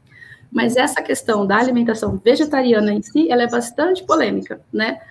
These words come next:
Porque a gente não tem como ainda no momento em, é, incluir isso como um projeto pra esco-, pra todas as escolas, mas pelo menos a gente tem como,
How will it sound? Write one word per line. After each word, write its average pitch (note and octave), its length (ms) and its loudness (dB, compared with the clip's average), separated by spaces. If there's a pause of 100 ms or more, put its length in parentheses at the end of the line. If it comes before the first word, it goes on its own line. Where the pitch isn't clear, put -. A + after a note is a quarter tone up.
(280)
Porque A#3 220 -4
a A3 40 0
gente A#3 220 -4
não C#4+ 200 0
tem D#4+ 240 4
como A#3+ 380 2
ainda G#3 380 2
no G3 120 0
momento G3 540 -2
em, F#3 440 -4
é, F3+ 500 -6 (260)
incluir A3+ 520 -2
isso - 300 -4 (280)
como G#3+ 240 -2
um G#3+ 40 -6
projeto G3+ 560 -2 (520)
pra F3+ 400 -2
esco-, - 280 -10 (160)
pra G3+ 120 -4
todas G3+ 400 0
as F#3+ 120 -8
escolas, A#3 640 -6 (640)
mas A#3+ 180 0
pelo C4+ 220 2
menos B3 260 2
a B3+ 60 2
gente C4 240 -4
tem B3 260 -2
como, A#3+ 480 0